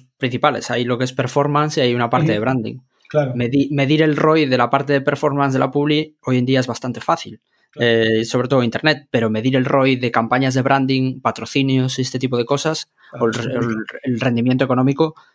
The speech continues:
Speaker 1: es,
Speaker 2: Claro.
Speaker 1: es, es complicadísimo,
Speaker 2: Claro,
Speaker 1: en algunos casos imposible, y vosotros estabais permitiendo, en parte, medir el roi de ese tipo de campañas.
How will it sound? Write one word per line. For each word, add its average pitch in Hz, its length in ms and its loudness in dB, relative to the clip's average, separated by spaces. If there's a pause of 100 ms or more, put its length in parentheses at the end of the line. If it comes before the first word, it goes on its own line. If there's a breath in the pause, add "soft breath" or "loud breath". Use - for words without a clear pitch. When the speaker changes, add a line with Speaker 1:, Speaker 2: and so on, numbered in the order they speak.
(140 soft breath)
Speaker 1:
es, 110 220 -4
Speaker 2:
Claro. 147 160 0
Speaker 1:
es, - 140 -10 (380)
es - 80 -12
complicadísimo, 151 640 2
Speaker 2:
Claro, 143 140 2
Speaker 1:
en - 20 2
algunos 156 280 0
casos 165 280 -2
imposible, 147 500 -2
y 76 60 -10
vosotros 127 360 -6
estabais 143 420 0
permitiendo, 143 760 -2
en 131 80 -6
parte, 147 260 -2
medir 135 280 0
el 127 100 0
roi 147 280 0
de 139 80 0
ese 123 120 -6
tipo 123 240 -6
de 107 220 -6
campañas. 113 600 -6